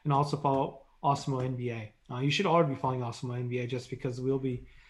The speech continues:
uh, pr-, uh, retweeting news from beat reporters, trying to, uh, consolidate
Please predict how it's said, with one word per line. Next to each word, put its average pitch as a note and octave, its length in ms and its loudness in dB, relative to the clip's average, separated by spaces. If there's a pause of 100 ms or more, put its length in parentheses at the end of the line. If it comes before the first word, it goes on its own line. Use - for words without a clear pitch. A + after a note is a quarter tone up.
(180)
uh, B2 200 -2
pr-, - 200 -4
uh, B2+ 160 -4
retweeting B2+ 600 -4
news B2+ 200 -2
from A#2+ 160 -6
beat C#3 160 -2
reporters, D3+ 520 2
trying B2 260 -4
to, - 100 -14
uh, B2+ 200 -2
consolidate B2+ 840 -6